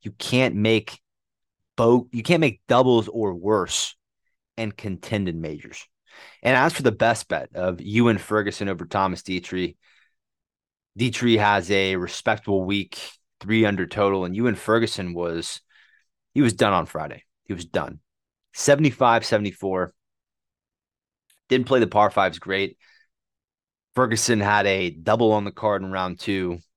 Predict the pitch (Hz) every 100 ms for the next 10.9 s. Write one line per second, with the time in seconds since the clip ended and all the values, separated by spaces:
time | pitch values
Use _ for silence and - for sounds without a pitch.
0 | _ _ _ _ _ _ _ - 104 101
1 | 95 90 98 95 110 104 104 113 104 -
2 | 101 90 113 107 104 104 92 104 90 85
3 | 95 98 85 92 82 - 101 95 87 87
4 | - 92 87 80 78 - 80 69 - _
5 | _ _ _ _ _ _ _ _ - -
6 | - - _ _ 185 156 143 120 104 -
7 | 113 107 101 - 98 87 - 98 95 90
8 | 92 90 87 - - 95 87 98 104 98
9 | 95 92 - 95 90 - 87 - 92 85
10 | - 85 87 85 - 82 76 -